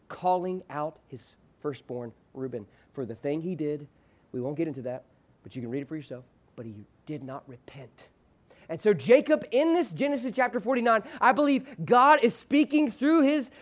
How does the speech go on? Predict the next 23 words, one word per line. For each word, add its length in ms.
through 160
Jacob 420
to 180
his, 280
to 100
his 120
son 260
Reuben 240
and 100
says, 260
"You've 160
got 300
to 120
repent 460
of 240
your 140
sins 680
if 120
you 100
want 220
to 100
be 160
right 360